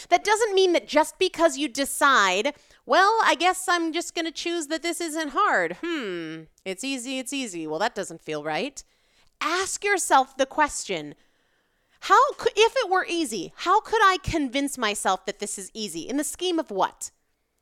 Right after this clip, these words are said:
What would it take for me to convince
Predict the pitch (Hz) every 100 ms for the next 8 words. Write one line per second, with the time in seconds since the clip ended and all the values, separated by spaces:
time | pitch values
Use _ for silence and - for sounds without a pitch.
0 | _ _ _ _ - 254 415 453 523 440
1 | - - - 320 185 - - _ _ _
2 | _ _ _ - 339 349 330 370 466 -
3 | 381 359 311 285 226 302 381 427 -